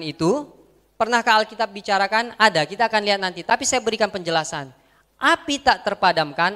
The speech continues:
adalah api yang tidak dapat dipadamkan atau dimatikan. Sekarang saya tanya,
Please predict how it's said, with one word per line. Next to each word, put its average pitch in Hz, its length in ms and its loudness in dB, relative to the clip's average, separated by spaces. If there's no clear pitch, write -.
adalah 190 400 -2
api 240 400 0
yang 233 160 0
tidak 220 320 -2
dapat 196 320 2
dipadamkan 220 1600 -6
atau 240 240 -2
dimatikan. 180 1500 -6
Sekarang 180 320 -4
saya 202 160 -4
tanya, 180 320 -6